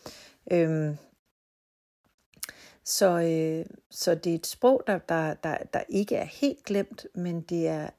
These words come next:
et, som vi ofte, øh, går igennem livet uden måske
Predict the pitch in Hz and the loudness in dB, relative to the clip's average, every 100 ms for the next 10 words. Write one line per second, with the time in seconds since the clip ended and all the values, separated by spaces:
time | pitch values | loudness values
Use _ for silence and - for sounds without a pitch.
0 | _ 202 - - 190 175 - - 170 - | _ -8 -6 -6 -6 -6 -8 -2 -2 -4
1 | - 202 202 _ 185 170 160 156 156 156 | -6 -6 -6 _ -6 -2 -2 -2 -2 -4
2 | 156 - 170 160 175 - 185 156 180 196 | -8 -2 0 0 -2 -4 -6 -4 -4 -4
3 | 190 180 170 190 185 160 - 180 165 | -6 -4 -4 -2 -4 -8 -6 -6 -6